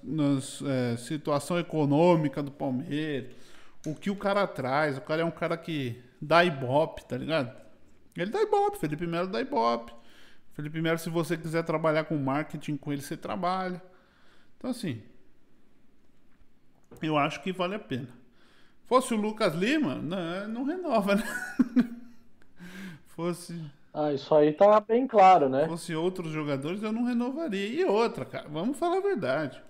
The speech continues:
Speaker 1: Pô, o Palmeiras, graças a, ao planejamento aí,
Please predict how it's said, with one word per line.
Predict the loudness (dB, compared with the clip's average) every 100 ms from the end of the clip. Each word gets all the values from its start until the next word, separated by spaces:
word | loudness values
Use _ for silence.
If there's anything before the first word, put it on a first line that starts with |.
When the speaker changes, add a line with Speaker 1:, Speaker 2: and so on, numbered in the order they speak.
| -20 -14
Speaker 1:
Pô, | -10 -10 -10 -20 -20 -20 -20 -20 -20 -14
o | -12
Palmeiras, | -6 -2 0 2 2 2 0
graças | 0 0 0 -4 -4
a, | -2 -2 -6 -16 -20 _ -16
ao | -6 -4 -4
planejamento | -4 -2 0 2 0 0 0 -2 -2 -6
aí, | -4 -2 -2 -4 -6